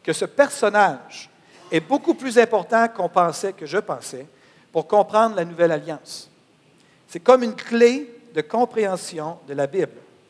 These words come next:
J'ai découvert que, curieusement, Melchisédek n'apparaît que dans des contextes d'alliance, de bénédiction dans la Bible. Il y a trois mentions de Melchisédek dans la Bible.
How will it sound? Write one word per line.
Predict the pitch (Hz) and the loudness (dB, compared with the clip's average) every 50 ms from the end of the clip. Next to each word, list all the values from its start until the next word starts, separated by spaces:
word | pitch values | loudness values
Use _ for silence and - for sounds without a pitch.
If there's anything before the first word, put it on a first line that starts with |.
| _ _ _ _ _ _ _ _ _ _ _ | _ _ _ _ _ _ _ _ _ _ _
J'ai | - 147 156 | -14 -10 -8
découvert | 196 214 - 214 214 226 247 269 | -8 -8 0 4 4 6 6 4
que, | 254 226 | 0 -6
curieusement, | - - 233 226 240 240 233 214 175 185 202 240 262 254 | -8 -8 -8 -6 -4 -4 -4 -6 -4 -2 0 0 0 0
Melchisédek | 233 208 185 - - 226 175 - 202 185 208 233 233 226 - | 0 -2 -4 -6 -8 -8 -4 -4 0 2 2 2 2 0 -2
n'apparaît | 175 175 170 - 180 170 208 214 | -4 -2 0 2 0 0 0 -2
que | - 185 | -4 -4
dans | 170 175 175 170 | -2 -2 -2 -2
des | 170 | -2
contextes | 170 - - 208 196 196 - 233 226 - - - 214 180 - | -6 -8 -8 -8 -6 -4 -4 -4 -4 -6 -12 -20 -18 -6 -2
d'alliance, | 175 175 180 180 185 190 196 208 208 170 147 | -2 -2 0 0 0 0 0 0 -2 -8 -12
de | 143 143 135 _ | -14 -14 -14 _
bénédiction | - 208 208 202 202 180 170 170 - - - 190 175 170 | -14 -14 -12 -12 -14 -12 -12 -12 -14 -12 -12 -12 -14 -12
dans | 160 147 | -12 -12
la | 139 135 | -12 -12
Bible. | 131 143 156 139 - - _ _ _ _ _ _ _ _ _ _ _ _ _ _ _ _ _ _ _ _ _ _ _ _ _ _ _ _ _ - | -12 -12 -12 -12 -14 -16 _ _ _ _ _ _ _ _ _ _ _ _ _ _ _ _ _ _ _ _ _ _ _ _ _ _ _ _ _ -16
Il | 165 170 | -2 0
y | 196 | 2
a | 190 | 2
trois | 185 - - 262 294 294 | 2 0 0 2 2 4
mentions | 294 262 233 220 - - 226 233 226 226 233 226 - - - - _ _ _ _ _ _ _ _ _ _ _ _ _ _ _ _ _ _ _ - | 4 4 2 2 0 0 2 4 4 4 2 0 -6 -16 -20 -20 _ _ _ _ _ _ _ _ _ _ _ _ _ _ _ _ _ _ _ -4
de | 170 170 | -2 0
Melchisédek | 190 196 202 196 - - 202 185 202 208 190 | 2 0 0 0 -2 -4 0 2 2 2 2
dans | 185 165 | 2 0
la | 165 156 | 0 2
Bible. | 156 185 175 160 - | 2 2 0 0 -2